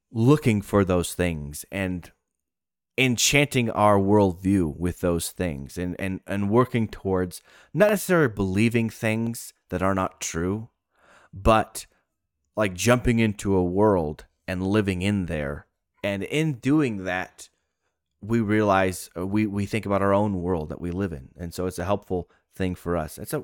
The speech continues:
it's a wonderful essay to read. Um, Sam, do you have anything else to add to, um,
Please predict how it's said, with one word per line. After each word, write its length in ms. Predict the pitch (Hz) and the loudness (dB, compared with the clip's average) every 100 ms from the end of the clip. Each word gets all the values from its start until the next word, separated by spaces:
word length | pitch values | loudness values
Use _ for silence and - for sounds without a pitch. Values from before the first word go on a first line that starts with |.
| 113 | -6
it's 120 | 131 | -4
a 40 | 131 | -4
wonderful 480 | 139 233 196 110 92 | -2 -4 -2 -2 0
essay 300 | 104 98 87 | 0 -2 -4
to 160 | - | -4
read. 340 | 80 90 85 80 _ - _ | -2 0 0 -4 _ -20 _
Um, 240 | 90 87 | -2 -2
Sam, 320 | 87 - 131 120 | -4 -2 0 2
do 60 | |
you 60 | 113 | 0
have 100 | 113 | 0
anything 320 | 117 110 110 | -2 -2 0
else 200 | 107 101 | 2 0
to 120 | - | -2
add 380 | 98 98 101 95 - _ _ - | 0 2 0 -4 -16 _ _ -10
to, 540 | - 101 95 90 85 - _ _ _ - | 0 2 2 0 -4 -10 _ _ _ -10
um, 460 | 82 80 73 69 | -6 -4 -4 -8